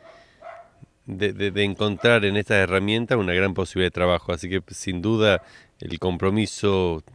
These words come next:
tiene que ser de las dos partes y fundamentalmente el municipio, de acompañarlos, de ver que esto es exitoso y, como les digo yo, la relación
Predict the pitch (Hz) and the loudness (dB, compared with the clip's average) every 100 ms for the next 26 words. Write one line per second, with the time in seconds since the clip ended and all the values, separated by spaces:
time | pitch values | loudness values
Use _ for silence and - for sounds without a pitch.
0 | _ 107 107 98 90 - 101 98 92 82 | _ -2 0 0 -4 -4 0 0 0 -2
1 | 80 90 - 107 117 - 165 - 113 87 | -2 -4 0 0 0 -2 -6 -6 -10 -8
2 | 80 - - 87 87 92 104 107 92 87 | -8 -12 -12 -6 -4 -2 0 -2 -2 -4
3 | 87 - 110 - 78 - - _ - 95 | -6 -4 -4 -4 -10 -12 -20 _ -10 -2
4 | 92 - 90 80 87 98 117 123 120 90 | -2 -2 -6 -4 -2 2 2 2 0 0
5 | 90 95 - 90 95 - 92 98 - 123 | -2 -2 -4 -6 -6 -4 -6 -6 0 0
6 | - 151 - - - 101 95 92 104 110 | 0 -4 -4 -16 -10 -6 -2 2 2 2
7 | 110 95 - _ _ _ _ _ _ _ | 2 0 -2 _ _ _ _ _ _ _
8 | 95 95 98 107 98 - 131 117 82 | 0 2 2 0 0 0 0 0 -6